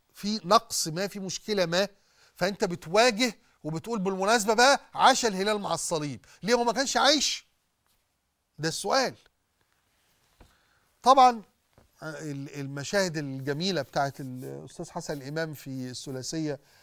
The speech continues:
لمشاهد ثورة تسعتاشر، وفيها بقى ال-، القص مع ال-، الشيخ.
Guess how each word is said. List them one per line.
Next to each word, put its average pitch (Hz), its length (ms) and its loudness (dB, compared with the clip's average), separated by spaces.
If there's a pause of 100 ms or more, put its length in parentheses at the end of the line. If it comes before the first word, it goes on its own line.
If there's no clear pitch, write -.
(160)
لمشاهد 139 580 -4
ثورة 160 180 -6
تسعتاشر، 147 580 -8
وفيها 156 260 -6
بقى 151 240 -4
ال-، 139 480 -10 (320)
القص 160 480 -6
مع 139 220 -6
ال-، 131 260 -10
الشيخ. 147 640 -8